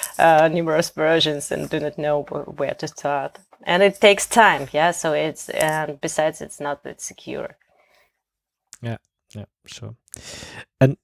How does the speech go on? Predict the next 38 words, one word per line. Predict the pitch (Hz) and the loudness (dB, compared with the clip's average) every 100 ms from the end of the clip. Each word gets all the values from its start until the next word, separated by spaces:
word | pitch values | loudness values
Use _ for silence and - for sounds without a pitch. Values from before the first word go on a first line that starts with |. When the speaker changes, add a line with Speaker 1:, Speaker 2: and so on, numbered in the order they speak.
| _ | _
Speaker 2:
now | - - 131 123 135 180 190 381 294 - | -16 -8 0 4 4 4 0 -6 -14 -8
it's | 135 131 - | -8 -4 -4
not | 131 143 151 - | 0 0 -2 -2
only | 139 139 151 143 | 0 2 2 2
the, | 139 135 135 131 | 4 6 6 4
the | 127 123 - _ _ | 2 -2 -2 _ _
office | 139 165 | -2 -2
product, | - - 165 165 - | 0 2 4 2 2
there | 127 127 | 4 6
are | 131 131 - | 6 4 2
more | 131 123 127 143 | -4 -2 0 0
products, | - 147 147 - | 0 0 0 2
there | 127 | 2
are | 120 135 - | 0 -6 2
works, | 127 139 170 - - - - - - | 6 6 4 -2 -4 -2 -2 -4 -8
uh, | 156 131 127 | -4 0 2
workplaces, | 123 143 - - - 160 160 170 156 - | 2 2 0 -10 0 2 4 2 0 2
or | 127 123 | 2 2
I | 120 | 2
don't | 123 | 2
know | 135 135 | 4 2
what | 127 135 - | 2 -2 2
was, | 135 135 - - | 2 4 -2 0
what | 131 | 0
is | 131 | 0
it | 139 | -2
called, | - 139 147 156 - | 0 4 6 4 0
so | - - 123 | -10 -2 0
that | 120 120 | 0 2
there | 123 117 | 2 4
is | 123 - - - | 2 0 -4 -2
also | 123 - 127 123 120 - - - - _ | 0 4 6 6 4 -4 -20 -20 -20 _
a | 127 | 0
mail | 131 135 | 4 4
server | - 135 131 131 135 135 | 4 4 4 6 6 6
and | 131 123 123 123 | 4 0 -2 -4
other | - 127 147 | -4 -2 0
stuff | - 147 143 - - | 2 4 2 0 -10